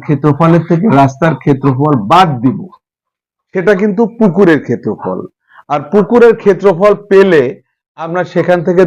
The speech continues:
দৈর্ঘ্য প্রস্থ বের করতে পারবো। তাহলে তোমরা এখন লক্ষ্য করো, ক নম্বর এখানেই শুরু করতেছি, আমরা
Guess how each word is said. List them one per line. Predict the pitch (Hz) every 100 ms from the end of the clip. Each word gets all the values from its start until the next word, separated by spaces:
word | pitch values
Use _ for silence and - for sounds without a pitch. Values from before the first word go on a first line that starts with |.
| 151
দৈর্ঘ্য | 156 147 170
প্রস্থ | 185 - 226 240 - _ _ -
বের | 123 147 117
করতে | - 101
পারবো। | 95 95 87 - _ _ _ _
তাহলে | 160 160 202 208 170
তোমরা | 175 165 165
এখন | 160 156 165
লক্ষ্য | 151 143 165 156
করো, | 127 127 226 - _ _ _ _
ক | 151 156
নম্বর | 165 160 165 -
এখানেই | 151 151 156 160 -
শুরু | 147 135
করতেছি, | 139 123 - 131 139 165 220 - _ _ -
আমরা | 131 139 143